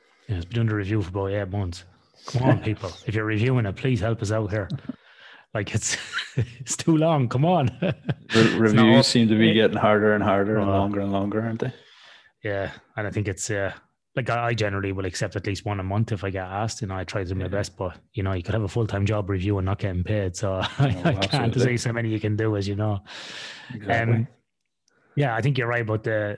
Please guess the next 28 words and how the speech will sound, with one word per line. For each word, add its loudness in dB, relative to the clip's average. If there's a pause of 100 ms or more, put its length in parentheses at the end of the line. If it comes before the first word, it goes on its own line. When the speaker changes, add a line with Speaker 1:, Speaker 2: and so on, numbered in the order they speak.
Speaker 1:
stuff -4
as -2
well, 0
the -6
jet -2
lag -4
studies. -4
Lots -2
of -4
them -2
are -4
simulated 0
as -4
well, -2
not -2
very -4
many 0
Speaker 2:
Yeah. 2
Speaker 1:
in -4
real -2
life, -4
which -2
needs -6
to -6
happen. -2 (640)
Um, -2 (100)
and 0
actually, -2